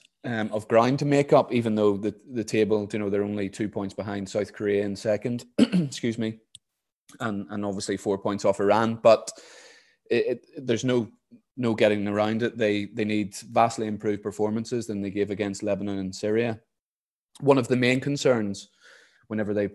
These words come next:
for, in both matches, in fact, was that their inability to take chances. They did actually make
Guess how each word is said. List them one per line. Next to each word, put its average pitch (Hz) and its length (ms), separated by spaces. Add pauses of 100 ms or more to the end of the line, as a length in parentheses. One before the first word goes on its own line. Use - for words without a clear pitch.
(260)
for, - 160
in 120 140
both 123 260
matches, 131 300
in 120 120
fact, 117 340
was 101 240
that 104 240
their 104 140
inability 107 500
to 98 80
take 101 240
chances. 107 600
They 110 80
did 120 180
actually 113 280
make 110 360